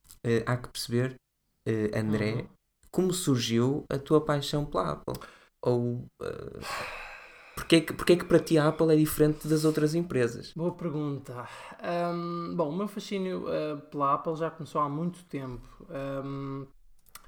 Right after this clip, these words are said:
Speaker 2: eu quando comprei o meu primeiro dispo-, equipamento da Apple em dois mil e nove, ah, já era fiel seguidor da empresa, não comprador, mas fiel seguidor da empresa. Ahm, muito, e isto é que é curioso, muito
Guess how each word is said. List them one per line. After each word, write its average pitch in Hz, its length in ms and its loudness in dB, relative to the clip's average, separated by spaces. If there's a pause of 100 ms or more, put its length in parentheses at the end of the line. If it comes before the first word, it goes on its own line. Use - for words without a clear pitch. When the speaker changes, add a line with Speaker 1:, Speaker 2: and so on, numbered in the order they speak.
Speaker 2:
eu 165 100 -4
quando 208 160 2
comprei 190 260 2
o 180 40 6
meu 170 120 6
primeiro 156 320 0
dispo-, - 320 -4
equipamento 147 580 -2
da 123 120 4
Apple 139 260 -2
em 135 60 -6
dois 131 180 -2
mil 127 200 -6
e 120 80 -6
nove, 131 260 -6 (640)
ah, 135 380 0
já 170 720 10
era 165 340 6
fiel 156 460 0
seguidor 147 560 0
da 135 100 -4
empresa, 151 640 -2 (240)
não 175 300 6
comprador, 147 560 2
mas 160 160 -4
fiel 147 280 -2
seguidor 139 360 -6
da 131 80 -4
empresa. 143 480 -4 (420)
Ahm, 143 600 0 (340)
muito, 208 680 6
e 175 160 0
isto 208 160 0
é 226 60 2
que 233 100 -4
é 226 60 -4
curioso, 160 640 -2 (400)
muito 214 480 -2